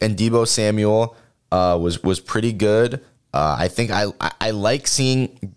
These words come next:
you know, them winning games and Deebo Samuel is not having to do everything himself. So that's a good sign there for them. Uh, and I think for the Bengals, what you saw yesterday was,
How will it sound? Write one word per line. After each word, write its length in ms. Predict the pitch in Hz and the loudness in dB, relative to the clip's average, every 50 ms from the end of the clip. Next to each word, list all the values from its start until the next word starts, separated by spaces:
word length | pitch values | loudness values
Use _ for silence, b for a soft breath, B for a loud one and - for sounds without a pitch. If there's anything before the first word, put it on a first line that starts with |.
| _ - | _ -4
you 100 | 113 107 | 0 0
know, 120 | 101 101 | 0 2
them 220 | 98 104 104 107 101 | 2 0 0 0 0
winning 280 | 104 113 123 127 120 95 | 0 0 0 0 0 0
games 320 | 104 104 110 123 120 110 | 0 2 2 2 2 0
and 100 | 98 87 | 0 2
Deebo 240 | 90 107 107 113 110 | 0 2 2 2 0
Samuel 300 | - - 107 107 107 104 | 0 0 0 2 2 2
is 100 | 101 - | 0 0
not 240 | 98 101 104 104 - | 0 0 0 -2 -2
having 320 | 98 104 104 101 104 101 | -2 -2 -2 -2 -4 -2
to 60 | 98 | 0
do 160 | 101 104 95 - - | 0 0 0 0 0
everything 540 | 95 98 95 92 98 101 92 - 98 98 95 | -2 -2 -2 -2 -4 -4 -4 -2 -2 -2 0
himself. 580 | 95 85 85 - - 80 80 87 101 - - b b b b b b b b | 0 0 0 0 0 2 2 0 0 -2 -6 b b b b b b b b
So 160 | - - - 85 | -2 -2 0 0
that's 260 | 78 87 98 - - | 0 0 -2 -2 -2
a 40 | 90 | -2
good 200 | 90 104 92 - | -2 -2 -2 0
sign 300 | - 95 92 92 92 90 | 0 0 0 0 0 0
there 180 | 90 90 90 | 0 0 0
for 160 | - - 85 | -2 -2 -4
them. 420 | 80 80 78 82 87 104 110 117 113 - _ _ _ - | -2 0 0 0 0 -2 -4 -6 -8 -12 _ _ _ -2
Uh, 220 | 92 92 95 92 | 0 0 0 0
and 100 | 85 104 | 0 -2
I 60 | 117 120 | -2 -2
think 220 | - - 208 208 | -2 -4 -6 -4
for 140 | - - 233 | -4 -2 -2
the 100 | 220 208 | 0 -2
Bengals, 680 | 123 - - 131 143 160 185 180 160 139 127 127 - B B B B B B B B - | -2 -2 0 0 0 0 0 0 0 0 0 0 -2 B B B B B B B B -4
what 180 | - 123 120 | -2 -2 0
you 100 | 107 139 | 0 0
saw 300 | 127 - - 143 143 170 | 0 0 2 2 2 0
yesterday 580 | 190 180 151 139 - - 135 123 117 113 113 117 | 0 -2 -4 -4 -4 -2 0 2 2 4 4 2
was, 380 | 113 110 110 104 104 101 - | 2 2 4 4 4 2 -2